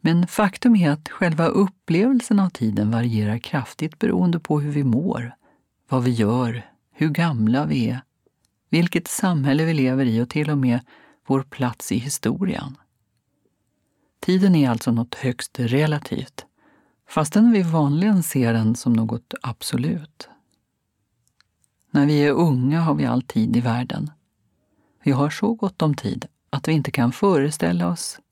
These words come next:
att den en vacker dag ska ta slut. Vi önskar till och med att tiden gick att snabba på. Femslaget är så oändligt avlägset när klockan bara är kvart i.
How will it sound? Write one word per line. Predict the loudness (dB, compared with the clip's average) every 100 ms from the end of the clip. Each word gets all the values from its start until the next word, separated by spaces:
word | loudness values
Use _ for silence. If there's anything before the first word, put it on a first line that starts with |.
| _
att | -8 -4
den | -2 0 0
en | 0 0
vacker | 0 -4 -6 -4
dag | -4 -6
ska | -8 -12
ta | -8 -10
slut. | -6 -6 -6 -8 -20 _ _ _ _ _ _ _ _ _ _ _ _ _ _ 0
Vi | 2 2 2
önskar | 0 0 -4 -4
till | -2 -2 2
och |
med | 2 0
att | -2
tiden | -2 0 0
gick | 0 -4
att | -6
snabba | -4 -2 0 -2 -4
på. | -6 -6 -6 -14 _ _ _ _ _ _ _ _
Femslaget | -4 0 2 0 0 0 2 0 0
är | 0
så | 0
oändligt | 0 2 0 0 0
avlägset | 0 0 0 -2 -4 -6 -8 -4
när | -2
klockan | -2 0 0
bara | 2 0
är |
kvart | -2 -6 -8 -8
i. | -8 -8